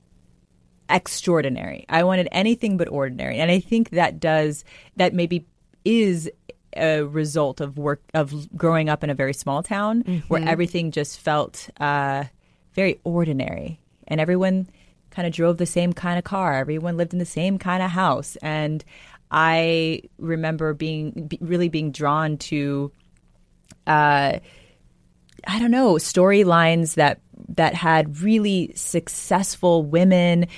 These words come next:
Speaker 1: with these big careers, and, uh, I saw myself in them, even though I was a little kid. And I,
Speaker 2: Mm.
Speaker 1: and, and then I remember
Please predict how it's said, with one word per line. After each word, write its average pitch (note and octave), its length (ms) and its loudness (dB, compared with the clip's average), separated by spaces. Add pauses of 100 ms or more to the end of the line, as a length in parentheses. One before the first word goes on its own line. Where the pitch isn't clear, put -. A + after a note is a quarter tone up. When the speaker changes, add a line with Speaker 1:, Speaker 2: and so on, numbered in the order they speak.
(120)
Speaker 1:
with E3 140 -2
these D3+ 200 -2 (140)
big G3+ 300 6
careers, F3 880 2 (100)
and, D#3 440 0 (380)
uh, D#3 520 4 (480)
I E3+ 180 2
saw F3 260 0
myself D#3+ 480 -4
in F#3 140 -2
them, A#3+ 340 -2 (240)
even F3+ 280 4
though E3+ 120 6
I E3+ 100 8
was F3+ 160 4
a E3 60 6
little D#3+ 320 2
kid. F3+ 400 4
And F3 120 4
I, D#3+ 120 4
Speaker 2:
Mm. - 40 -2
Speaker 1:
and, F3 160 2
and F3+ 280 2
then G3 80 4
I G#3 60 4
remember G3 520 0